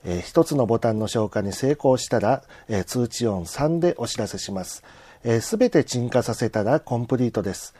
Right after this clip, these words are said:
えー、ただし街全体に燃え広がってしまったら、街が爆発してゲームオーバーです。えー、コンプリートするまでに時間が短いほど、えー、好成績となります。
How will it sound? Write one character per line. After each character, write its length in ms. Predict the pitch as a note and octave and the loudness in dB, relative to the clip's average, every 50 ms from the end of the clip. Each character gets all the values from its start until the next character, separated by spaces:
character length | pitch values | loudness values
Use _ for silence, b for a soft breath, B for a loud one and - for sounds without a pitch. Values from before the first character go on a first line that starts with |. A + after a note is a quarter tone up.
| B B B B B B B | B B B B B B B
え 100 | A2 G#2+ | 0 0
ー、 40 | |
た 120 | - - B2 | 2 0 0
だ 120 | C3 A#2+ | 0 0
し 180 | - - A2 G2+ | -2 -2 -4 -4
街 340 | G2 G2+ G2+ - - C#3+ A#2+ | -4 -4 -4 -2 -2 -2 0
全 260 | G#2 A#2+ C3+ C#3+ C#3 | 0 0 0 0 2
体 260 | - - D3+ C#3+ C#3+ | 4 6 8 8 8
に 140 | C#3+ D3 C#3+ | 6 2 2
燃 220 | B2+ A#2+ C3 C3+ | 2 2 2 2
え 20 | B2+ | 2
広 240 | C#3 C3+ D3 D3 | 2 2 2 4
が 60 | C#3 C#3 | 4 2
っ 60 | - | 0
て 140 | - - B2 | 0 -4 -4
し 120 | - C3 | -2 -2
ま 100 | B2 A#2+ | -2 -2
っ 80 | A2+ - - | -4 -4 -4
た 100 | A#2+ A#2 | 0 4
ら、 200 | C3+ D#3 D#3+ B B B B B B | 6 6 6 B B B B B B
街 320 | - A2 G2 - - C3+ C3 | -2 -2 -2 0 0 -2 0
が 140 | A2 G2 F2+ | 0 0 -2
爆 320 | - F#2+ F2 - - C3+ | -2 -4 -6 -4 -4 -4
発 360 | - - D3 - - C#3 C3+ | -2 -2 -2 -2 -2 -4 -4
し 140 | - - - | -4 -6 -2
て 240 | - D3+ D3+ - - - | 0 0 0 0 -2 -2
ゲ 160 | - A2+ A2 | -2 0 0
ー 40 | A2+ | 2
ム 180 | A2+ A#2 A#2 A2+ | 0 0 0 0
オ 60 | G2+ | 0
ー 40 | G#2 | 0
バ 140 | G#2 G2+ | -2 -2
ー 20 | F#2 | -2
で 140 | - A2 - | -2 -2 -4
す。 240 | - - - - B B B B B B B B B | -4 -8 -16 -18 B B B B B B B B B
え 120 | A2+ G#2+ | 0 0
ー、 40 | G2 | 2
コ 160 | - B2 B2+ | 2 0 0
ン 60 | A#2+ | 0
プ 100 | G#2 A#2+ | 2 2
リ 120 | A2+ A#2+ A2 | 2 2 2
ー 20 | |
ト 100 | - A2+ | 0 -2
す 140 | - - - | -4 -4 -4
る 80 | A2 G#2 | -4 -2
ま 160 | G2+ G2+ F#2 | -2 -2 -2
で 120 | - G2 | -2 -2
に 240 | G2 B2+ D3+ D3+ G#2+ | -2 0 -2 -2 -2
時 140 | F#2+ - G2 | -6 -10 -6
間 280 | - A2 G#2 G2+ G2+ | -4 -2 -2 -2 -2
が 180 | G2+ G#2 G#2 - | -2 -4 -4 -4
短 400 | G#2+ G2+ F#2 G#2+ C3+ - F3 F3 | -6 -6 -6 -6 -2 2 4 4
い 60 | F3 E3 | 4 4
ほ 160 | - E3 C3+ | 4 4 6
ど、 180 | E3 E3+ - B B B B B | 8 6 6 B B B B B
え 160 | A2 G#2 F#2+ | 0 0 0
ー、 20 | |
好 200 | - - A2+ A2+ | 0 0 -2 0
成 120 | G#2 - G#2+ | 0 0 -2
績 260 | F#2+ - G2+ - - | -2 -2 -4 -6 -6
と 120 | - G2 | -6 -4
な 100 | F2+ F#2+ | -4 -4
り 100 | F#2 F2+ | -6 -6
ま 140 | E2+ F#2 F2+ | -6 -8 -8
す。 180 | - - - | -8 -10 -14